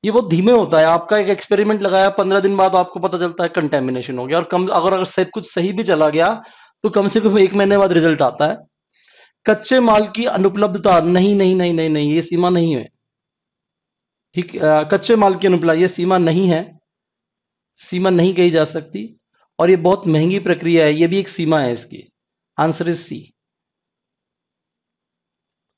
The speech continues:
लेमिनार एयर फ्लो में हवा की दिशा कौन सी नहीं रखी जा सकती?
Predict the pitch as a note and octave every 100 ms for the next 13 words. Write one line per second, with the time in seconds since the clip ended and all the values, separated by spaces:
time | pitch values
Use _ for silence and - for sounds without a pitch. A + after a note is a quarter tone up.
0 | _ _ _ _ _ _ _ - F3+ G#3
1 | A#3 B3 B3+ - G3 G#3 G#3+ - G#3 A3
2 | G#3 G#3+ D3 F3 G3 A#3 A3 G#3+ G3 G3+
3 | E3+ G3+ F3 F3+ A3 G#3+ G#3 G3+ E3+ D3+
4 | D3 C#3+ B2+ A#2